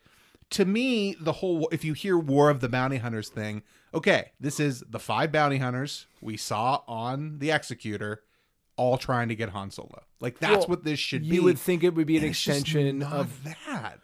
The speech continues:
Speaker 2: You'd think it's an extension of what I G eighty-eight did in Shadows of the Empire
Speaker 1: Yeah.
Speaker 2: of, "Hey,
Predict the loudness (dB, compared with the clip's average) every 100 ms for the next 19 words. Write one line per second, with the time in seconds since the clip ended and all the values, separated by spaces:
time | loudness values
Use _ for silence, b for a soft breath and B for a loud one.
0 | _ -8 -4 -2 -2 -2 -4 -6 -4 -4
1 | -6 -6 -6 -6 -8 -4 -4 -4 -4 -4
2 | -6 -10 -10 -10 -10 -14 -12 -10 -8 -8
3 | -6 -6 -8 -8 -6 -4 0 0 0 0
4 | -2 -4 -6 -8 -14 b b b b 0
5 | 2 2 0